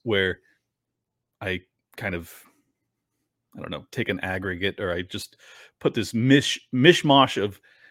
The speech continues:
of underreported stories that I feel like deserve more attention, and then I, I bring them to you. So I intend to do so today. Um, I'm gonna be heading to,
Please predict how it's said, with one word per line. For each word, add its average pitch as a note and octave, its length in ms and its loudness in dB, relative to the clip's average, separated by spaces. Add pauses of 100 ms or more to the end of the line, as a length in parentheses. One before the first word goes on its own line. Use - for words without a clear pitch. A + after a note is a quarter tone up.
of A2 140 -4
underreported B2 680 2
stories A2 400 0
that G2+ 80 -2
I G2 80 0
feel G#2 220 -4
like G2 340 -4
deserve G#2 640 -2
more A#2 300 2
attention, A2 540 -4
and F#2+ 140 -6
then F#2 80 -6
I, G2 300 -6 (220)
I F#2 80 -2
bring E3+ 200 0
them G2 140 0
to - 100 -14
you. F2 100 -14 (300)
So F2+ 300 -4 (460)
I A2+ 60 -4
intend C#3 260 2
to B2 40 2
do C3 160 0
so B2+ 180 0
today. B2 360 0 (380)
Um, F#2 320 -6 (120)
I'm B2+ 80 0
gonna B2+ 120 4
be A#2 100 2
heading A#2 280 0
to, A#2 400 -2